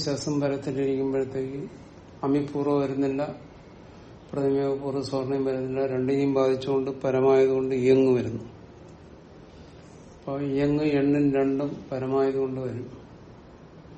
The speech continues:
അമ്മിന് ശസിന്. അപ്പൊ ധാതുത്വം ഉള്ളിടത്ത് വിവർണാന്തത്തിന് ഇയങ്ങും എണ്ണും വരുന്ന സ്ഥലങ്ങളിൽ ദ്വിതീയ ഏകോപനത്തിനും ബഹുവചനത്തിനും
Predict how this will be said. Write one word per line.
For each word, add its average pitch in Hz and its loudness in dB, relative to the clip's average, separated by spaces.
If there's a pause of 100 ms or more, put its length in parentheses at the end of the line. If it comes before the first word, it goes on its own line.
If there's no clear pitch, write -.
(260)
അമ്മിന് 131 -2
ശസിന്. - -8 (1600)
അപ്പൊ 143 -10
ധാതുത്വം 139 2
ഉള്ളിടത്ത് 143 -4 (800)
വിവർണാന്തത്തിന് 139 -2 (2750)
ഇയങ്ങും 151 2
എണ്ണും 143 2
വരുന്ന 143 2
സ്ഥലങ്ങളിൽ 135 -2 (1700)
ദ്വിതീയ 143 -4
ഏകോപനത്തിനും 147 -2
ബഹുവചനത്തിനും 139 -4